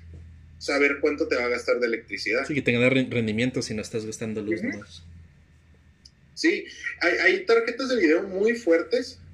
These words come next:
Speaker 1: ¿sí? Que, que tú dices, "Oye, esta te da un, un buen margen de ganancia, ¿verdad?"
Speaker 2: Ujú.
Speaker 1: "Oye, pero lo que te consume, ¿sí? Pues de ganancia no te queda nada más que veinte pesos."
Speaker 2: Ok.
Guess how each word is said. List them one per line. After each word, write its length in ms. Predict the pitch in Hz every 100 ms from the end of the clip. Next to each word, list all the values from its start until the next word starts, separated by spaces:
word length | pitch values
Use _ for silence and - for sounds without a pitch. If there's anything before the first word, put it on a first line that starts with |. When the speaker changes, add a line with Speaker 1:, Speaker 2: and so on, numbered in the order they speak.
| - - - - - -
Speaker 1:
¿sí? 320 | - - - - - _ -
Que, 760 | 151 156 156 156 151 147 147
que 100 | 151
tú 140 | 151 165
dices, 360 | 165 156 151 -
"Oye, 460 | 185 180 170 160 156
esta 280 | 151 - 202
te 120 | 190
da 200 | 139 123 156
un, 320 | 170 175 170 - -
un 140 | 156 170
buen 180 | 190
margen 380 | 180 170 - 214
de 80 | 208
ganancia, 460 | 165 - 214 233 165
¿verdad?" 320 | 165 156 226 - _ 123
Speaker 2:
Ujú. 220 | 110 110
Speaker 1:
"Oye, 220 | 165 170
pero 220 | 160 151
lo 140 | 143 -
que 80 |
te 80 | - -
consume, 680 | 135 269 254 269 190 185 - _ _ _
¿sí? 380 | - 240 277 - - - - - - - - - -
Pues 260 | - 131 -
de 120 | 135 131
ganancia 440 | 123 202 262 226
no 100 | 151
te 120 | 170
queda 200 | 180 180
nada 220 | 175 180
más 160 | 180 175
que 80 | 170
veinte 260 | 165 156
pesos." 460 | - 196 220 - - - - - - -
Speaker 2:
Ok. 340 | 120 107 101